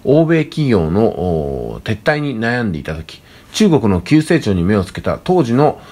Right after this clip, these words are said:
東証理事長が中国国営通信新華社と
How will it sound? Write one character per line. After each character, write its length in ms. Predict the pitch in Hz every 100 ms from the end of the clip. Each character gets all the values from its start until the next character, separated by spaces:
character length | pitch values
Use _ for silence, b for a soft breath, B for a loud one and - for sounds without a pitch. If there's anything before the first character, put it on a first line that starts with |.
| B -
東 220 | 202 202
証 140 | 185
理 180 | 175 160
事 80 | 147
長 180 | 110 85
が 220 | 82 - -
中 200 | - 170
国 140 | 117
国 380 | - 98 107 113
営 20 |
通 200 | - 120
信 220 | 98 80
新 280 | 82 135 143
華 180 | 143 143
社 140 | 107
と 240 | - 82